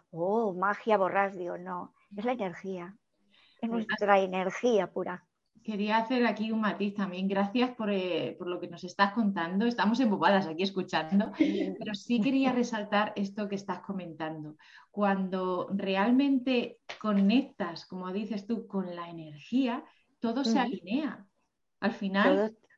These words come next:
Speaker 2: eh, te das cuenta de que todo influye, te da-, te das cuenta de que cualquier per-,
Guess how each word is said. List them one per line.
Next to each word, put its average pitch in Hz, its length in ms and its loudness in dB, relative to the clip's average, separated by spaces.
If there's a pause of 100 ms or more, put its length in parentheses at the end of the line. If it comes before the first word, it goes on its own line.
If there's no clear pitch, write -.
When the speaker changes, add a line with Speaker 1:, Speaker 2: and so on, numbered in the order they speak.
(200)
Speaker 2:
eh, 220 420 0
te 220 140 -2
das 214 220 2
cuenta 285 580 2
de 214 200 -2
que 185 120 -2
todo 226 260 0
influye, 220 760 0
te 202 100 -2
da-, 202 360 -2
te 208 120 -2
das 202 180 0
cuenta 294 360 2
de 240 120 0
que 196 140 -4
cualquier 196 420 -2
per-, 262 260 0